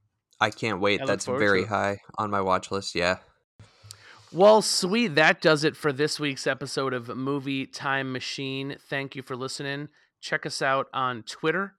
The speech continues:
Speaker 2: at Movie Time Machine Pod. Is that our handle? Uh, hit us up there. Uh, you know, we'll,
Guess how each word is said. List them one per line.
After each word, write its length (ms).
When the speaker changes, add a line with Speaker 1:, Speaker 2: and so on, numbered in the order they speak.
Speaker 2:
at 220
Movie 480
Time 300
Machine 380
Pod. 460
Is 60
that 120
our 100
handle? 460
Uh, 180
hit 160
us 140
up 140
there. 200
Uh, 380
you 80
know, 80
we'll, 280